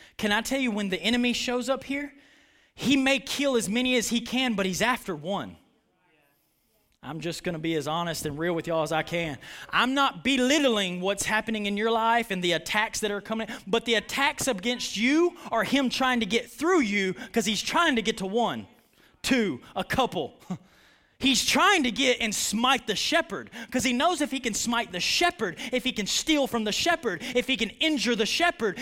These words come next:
and then all of a sudden there's a vulnerability that comes that wasn't there before. Let, let me just get real, real honest, real vulnerable here. At the risk of it,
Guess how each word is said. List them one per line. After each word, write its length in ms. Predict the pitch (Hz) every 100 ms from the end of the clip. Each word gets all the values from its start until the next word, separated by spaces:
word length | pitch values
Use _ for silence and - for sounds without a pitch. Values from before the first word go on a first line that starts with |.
| 240
and 200 | 277 254
then 120 | 240
all 300 | 247 220 330
of 80 | 370
a 80 | 294
sudden 300 | - 320 285
there's 180 | 254 196
a 60 |
vulnerability 720 | 196 240 247 220 170 370 330 220
that 160 | 185
comes 480 | - 214 180 151 147 - 240
that 140 | 240
wasn't 280 | 240 247 233
there 200 | 302 359
before. 440 | 220 - 170 117 - _ _ _ _ _ _ _ _ _ _ -
Let, 260 | 208 269 226
let 140 | 247
me 80 | 262
just 240 | 208 208
get 140 | 214 156
real, 600 | 156 196 196 190 165 135
real 440 | 127 160 170 160
honest, 580 | 139 143 135 101 - - - -
real 320 | 156 202 180
vulnerable 440 | 160 156 143 110
here. 260 | 95 113 87 _ _ _ _ _ _ _ _ _ _ _ _ _ _ _ _ _ _ _ _ _ _ _ _ -
At 160 | 180
the 80 | 185
risk 400 | 160 185 190 -
of 160 | 170 160
it, 420 | 165 - -